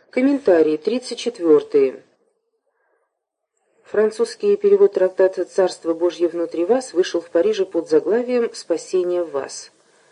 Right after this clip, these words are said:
Тридцать пятый. Тулон. Первоначальное название антимилитаристской статьи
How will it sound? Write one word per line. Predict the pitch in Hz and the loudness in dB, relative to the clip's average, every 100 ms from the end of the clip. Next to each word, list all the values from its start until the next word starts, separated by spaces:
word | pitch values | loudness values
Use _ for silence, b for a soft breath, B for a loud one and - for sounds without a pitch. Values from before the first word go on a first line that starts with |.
| b b - | b b 0
Тридцать | 214 214 220 | 0 0 -6
пятый. | - 147 - - - b b b | -2 -2 -2 -8 -14 b b b
Тулон. | - 254 170 156 156 b b | -6 0 2 2 0 b b
Первоначальное | 196 196 190 196 196 240 240 214 185 - | 2 2 0 -6 -2 0 2 0 -2 -4
название | 180 170 156 156 160 165 | -6 -2 0 0 0 -4
антимилитаристской | 190 185 190 175 170 165 180 202 - 165 | -4 -6 -6 -6 -4 -2 -2 -4 -8 -12
статьи | - 156 156 - 160 214 | -4 -2 -2 -4 -6 -6